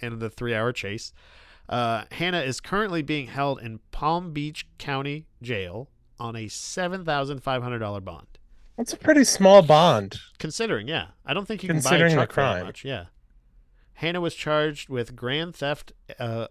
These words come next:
Speaker 1: of medical emergency equipment. Police confirmed that the truck was stolen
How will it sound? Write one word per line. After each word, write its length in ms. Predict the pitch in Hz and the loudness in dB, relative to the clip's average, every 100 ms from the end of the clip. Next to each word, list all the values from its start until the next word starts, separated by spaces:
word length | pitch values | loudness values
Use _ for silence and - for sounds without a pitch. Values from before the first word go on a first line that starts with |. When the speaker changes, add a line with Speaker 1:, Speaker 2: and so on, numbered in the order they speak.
| - | -6
Speaker 1:
of 400 | 120 117 110 - | -4 -4 -8 -14
medical 560 | 113 123 165 165 156 | -8 -6 -4 -2 -2
emergency 500 | 135 131 135 - 135 | -2 -4 -6 -8 -6
equipment. 600 | 113 - 180 214 107 117 - - - - | -6 -2 -2 -2 -8 -12 -16 -20 -20 -12
Police 440 | 139 143 165 - - - | -6 -4 -4 -8 -18 -12
confirmed 600 | 135 123 - 156 160 156 | -12 -8 -4 -2 -2 -2
that 180 | 135 - | -4 -4
the 60 | 117 | -8
truck 380 | - 139 143 131 | -4 -4 -4 -6
was 320 | 120 117 110 | -6 -6 -8
stolen 580 | - 165 170 170 170 | -10 -6 -4 -6 -8